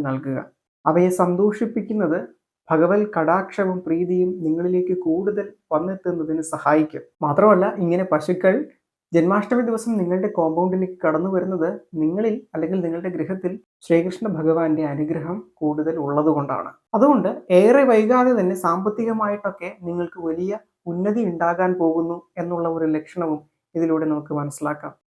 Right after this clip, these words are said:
കടമോ ബാധ്യതയോ നിലനിൽക്കുന്നുണ്ട് എങ്കിൽ യാതൊരു വിഷമവും വേണ്ട. ഇങ്ങനെ ഒരു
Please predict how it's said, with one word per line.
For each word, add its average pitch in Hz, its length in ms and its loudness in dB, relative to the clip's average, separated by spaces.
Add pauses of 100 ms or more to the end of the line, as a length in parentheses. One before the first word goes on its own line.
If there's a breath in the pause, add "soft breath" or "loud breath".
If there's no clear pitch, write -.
കടമോ 160 300 4 (140)
ബാധ്യതയോ 170 540 2
നിലനിൽക്കുന്നുണ്ട് 175 760 0
എങ്കിൽ 151 180 0 (400)
യാതൊരു 170 360 2 (120)
വിഷമവും 220 600 2
വേണ്ട. 170 160 0 (260)
ഇങ്ങനെ 190 240 -4
ഒരു 190 80 -2